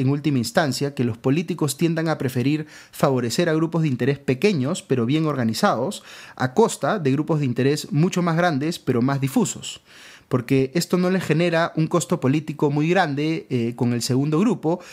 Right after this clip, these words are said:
pero más bien sí los expone a un beneficio concreto de parte del primer grupo.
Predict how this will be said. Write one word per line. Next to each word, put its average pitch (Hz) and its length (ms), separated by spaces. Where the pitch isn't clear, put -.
pero 131 180
más 151 180
bien 185 360
sí 202 240
los 185 180
expone 151 400
a 151 60
un 160 80
beneficio 156 500
concreto 147 680
de 131 120
parte 131 440
del 127 180
primer 127 320
grupo. 175 340